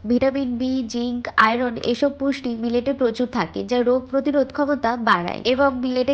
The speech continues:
ক্যালসিয়াম ও ফসফরাস থাকার জন্য যা হাড় ও দাঁত শক্তিশালী করে তোলে। তো চলুন আজকের মিলেট রেসিপিটা বানিয়ে নিই। আর ভিডিওটা ভালো লাগলে লাইক ও কমেন্ট করতে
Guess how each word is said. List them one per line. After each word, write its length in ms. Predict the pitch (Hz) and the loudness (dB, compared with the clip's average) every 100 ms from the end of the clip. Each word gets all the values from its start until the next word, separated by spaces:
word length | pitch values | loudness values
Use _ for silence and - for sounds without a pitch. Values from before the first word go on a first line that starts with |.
| 277 | 0
ক্যালসিয়াম 380 | 220 214 277 262 | -2 0 0 0
ও 40 | 269 | 0
ফসফরাস 420 | 247 240 247 262 269 | 0 -2 -2 -4 -2
থাকার 300 | 240 208 254 247 | -4 0 -2 0
জন্য 220 | 262 214 220 262 294 214 | -2 -2 -4 -6 -6 2
যা 100 | 240 247 | 4 4
হাড় 260 | 214 220 269 269 | 4 4 4 0
ও 20 | 220 202 | -6 0
দাঁত 200 | 214 247 - - | 2 2 0 -6
শক্তিশালী 480 | 226 - 233 269 302 | -6 -4 -4 -4 0
করে 160 | 220 160 - | 0 0 -2
তোলে। 220 | - - - 226 | -6 -8 -8 -2
তো 60 | 226 226 226 | 0 0 2
চলুন 280 | 285 302 294 - 247 | 0 0 -4 -2 -2
আজকের 280 | 233 285 254 233 | 0 -2 -2 -2
মিলেট 280 | 247 262 269 269 | 0 0 0 0
রেসিপিটা 500 | 285 294 285 277 254 277 226 | 0 -2 -2 -2 -2 -2 0
বানিয়ে 360 | 202 214 208 190 | 0 -2 -4 -4
নিই। 140 | 202 214 - - - - 196 | -8 -10 -16 -20 -6 2 4
আর 100 | 202 208 | 4 0
ভিডিওটা 340 | 220 233 233 233 | 0 0 -2 -2
ভালো 180 | 233 233 262 | 0 2 2
লাগলে 300 | 277 226 240 302 285 214 | 0 -2 -6 -6 -4 -2
লাইক 220 | 214 247 240 | -2 -2 -2
ও 20 | 254 | 0
কমেন্ট 300 | 226 202 226 233 | 0 0 -2 -2
করতে 320 | 277 277 - | -2 -2 -4